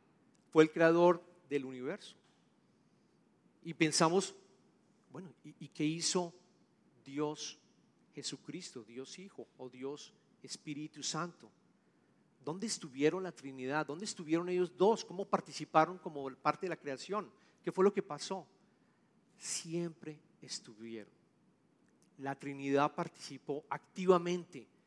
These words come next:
en la creación del universo. Y lo vemos en los versos que, que, que revisamos. Si se acuerdan, en los versos dijo, "Dios en el principio de la creación creó los cielos y la tierra", pero también menciona que el Espíritu Santo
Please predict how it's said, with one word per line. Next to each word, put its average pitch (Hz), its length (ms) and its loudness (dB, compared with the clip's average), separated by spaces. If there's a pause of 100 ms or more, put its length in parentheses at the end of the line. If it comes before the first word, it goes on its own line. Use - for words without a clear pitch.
(300)
en 135 100 -10
la 127 80 -4
creación 135 640 -8
del 139 160 -8
universo. 120 540 -8 (800)
Y 175 80 6
lo 175 120 12
vemos 196 300 10
en 202 80 6
los 156 180 6
versos 220 380 8
que, 151 420 -2
que, 175 160 -8
que 156 140 4
revisamos. 139 720 2 (640)
Si - 140 -10
se - 80 -2
acuerdan, 175 380 8
en 180 100 0
los 151 160 -2
versos 185 540 6 (420)
dijo, 170 400 0 (160)
"Dios 175 320 4
en 214 80 -2
el 185 100 -2
principio 170 540 -8
de 170 80 4
la 160 60 0
creación 151 420 -4
creó 156 240 2
los 160 160 -2
cielos 165 480 -4
y 147 60 -8
la 127 100 -6
tierra", 131 500 0 (460)
pero 147 160 8
también 151 400 2
menciona 175 720 2 (640)
que 185 80 6
el 165 80 8
Espíritu 190 640 2
Santo 165 540 2